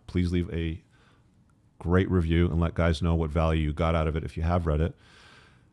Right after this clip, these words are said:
If women wanna leverage those corrupt laws, they will.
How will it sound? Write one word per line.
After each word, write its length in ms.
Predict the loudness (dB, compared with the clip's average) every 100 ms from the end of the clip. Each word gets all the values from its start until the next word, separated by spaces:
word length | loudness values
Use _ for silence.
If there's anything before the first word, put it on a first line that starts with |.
| _
If 140 | -2 4
women 260 | 6 8
wanna 220 | 8 8
leverage 420 | 10 8 8 6 6
those 160 | 2
corrupt 320 | 4 4 4
laws, 460 | 4 6 6 4 2
they 120 | 2
will. 320 | 2 2 0